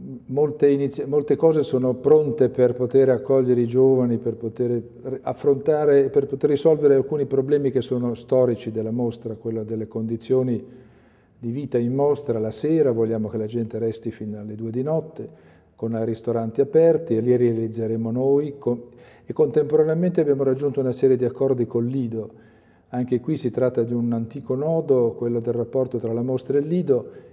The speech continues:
Il Lido, eh, si presenta in condizioni rinnovate, con grandi ambizioni nuove di riqualificazione di tutta l'isola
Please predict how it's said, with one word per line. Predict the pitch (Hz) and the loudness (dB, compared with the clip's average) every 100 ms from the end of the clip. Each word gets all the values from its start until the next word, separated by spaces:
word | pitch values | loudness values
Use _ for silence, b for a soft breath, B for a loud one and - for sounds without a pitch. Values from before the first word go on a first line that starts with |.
| _ | _
Il | 139 | -4
Lido, | 147 156 127 123 117 - | 0 2 4 4 2 -4
eh, | 120 110 | -8 -8
si | - | -6
presenta | 120 123 123 131 120 | -2 0 0 0 0
in | 123 113 | -2 0
condizioni | 120 120 117 127 120 117 | -2 -2 -2 -4 -2 -2
rinnovate, | 113 113 131 156 165 165 120 | -2 -2 0 2 2 0 -2
con | 113 | -2
grandi | 113 131 131 | 0 0 2
ambizioni | 117 113 117 - 117 | 0 -2 -4 -2 -2
nuove | 117 123 127 117 | 0 0 -2 -2
di | 110 | -4
riqualificazione | 110 104 110 104 117 117 113 131 123 113 | -4 -4 -4 -6 -4 -6 -4 -4 -2 -4
di | 110 110 | -6 -8
tutta | 127 - 113 | -12 -4 -2
l'isola | 120 113 113 104 | -2 -4 -6 -8